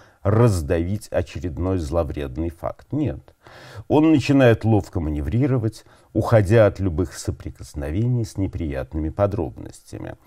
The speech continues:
Впрочем, дело здесь не в авторском бессилии самого Гундяева, а в той традиции, которой он обречён следовать. Рецензируемая нами книга — это не более чем очередное лего патриарха Кирилла.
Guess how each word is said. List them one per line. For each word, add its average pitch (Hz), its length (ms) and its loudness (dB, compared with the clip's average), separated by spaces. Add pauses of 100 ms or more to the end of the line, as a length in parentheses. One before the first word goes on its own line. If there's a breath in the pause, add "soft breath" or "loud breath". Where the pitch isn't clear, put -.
(280 loud breath)
Впрочем, 156 440 4
дело 143 260 6
здесь 120 400 2
не 143 140 4
в 139 60 4
авторском 76 600 0
бессилии 76 520 -6
самого 76 420 -4
Гундяева, 117 720 0 (240 loud breath)
а - 120 2
в - 100 -6
той 120 200 2
традиции, 110 800 -2
которой 76 320 -6
он 73 100 -4
обречён 76 580 -8 (100)
следовать. - 800 -12 (440 soft breath)
Рецензируемая 110 1200 2
нами 71 320 -4
книга — 127 520 -4 (360 loud breath)
это 147 240 4
не 147 140 6
более 165 360 6
чем 135 300 2
очередное 120 720 2
лего 98 760 4 (300)
патриарха 69 600 -6
Кирилла. 85 600 -4